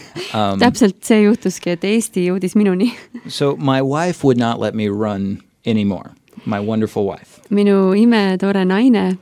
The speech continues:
Speaker 1: ei lubanud mul enam põgeneda. <laughs>
Speaker 2: Dude, she is my backbone, she is my foundation, she is my strength.
Speaker 1: Et tema on tõesti minu, minu nagu seljatagune ja minu tugevus, minu jõud.
Speaker 2: And she said, "You know what? You are serving in the youth ministry at our church."
Speaker 1: <laughs>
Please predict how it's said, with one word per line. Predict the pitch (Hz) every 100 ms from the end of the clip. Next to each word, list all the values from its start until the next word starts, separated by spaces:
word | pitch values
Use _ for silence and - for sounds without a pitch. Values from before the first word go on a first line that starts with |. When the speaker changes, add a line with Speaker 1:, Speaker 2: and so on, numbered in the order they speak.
| -
Speaker 1:
ei | 202 214
lubanud | 202 190 175 175
mul | 180 180
enam | 185 190
põgeneda. | 185 170 175 185 220 240 -
<laughs> | -
Speaker 2:
Dude, | 123 117
she | 113 127
is | 120 113
my | 107 98 98 _ _ -
backbone, | 123 120 131 131 131
she | 123 113
is | 104
my | 98 95
foundation, | 104 101 104 110 107 107
she | 101 104
is | 101
my | 104
strength. | - 92 82 - - _ - - -
Speaker 1:
Et | 185 -
tema | 202 202 185
on | 180
tõesti | 185 180 190
minu, | 180 180 175 175 170
minu | 180 185 180 175 170
nagu | 170 170 175
seljatagune | 214 226 190 170 170 170 175 175
ja | 180
minu | 175 175 175 175
tugevus, | 175 185 185 180 180 - -
minu | 190 185
jõud. | 190 185 - _ _ -
Speaker 2:
And | -
she | -
said, | - 110 95
"You | 101
know | 101 117
what? | 127
You | 131 123 117
are | 107
serving | - - 143 143 147 143
in | 131
the | 127
youth | 117 -
ministry | 95 92 - 95
at |
our | 95 104
church." | - - -
Speaker 1:
<laughs> | -